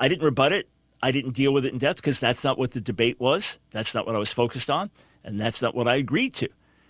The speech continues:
So, uh, again, you have to have principle. If, if you're gonna get into a debate and it deviates from the topic, then,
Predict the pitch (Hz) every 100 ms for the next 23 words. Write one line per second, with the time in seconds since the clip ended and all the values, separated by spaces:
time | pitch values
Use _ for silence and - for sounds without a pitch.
0 | _ _ - - 160 143 117 _ 117 -
1 | 139 160 220 151 131 180 - 180 170 -
2 | 233 - 123 - _ - 131 - 139 135
3 | 143 196 196 190 185 165 120 175 185 151
4 | 131 127 113 143 180 170 151 147 - 127
5 | 113 - 185 220 135 - 143 147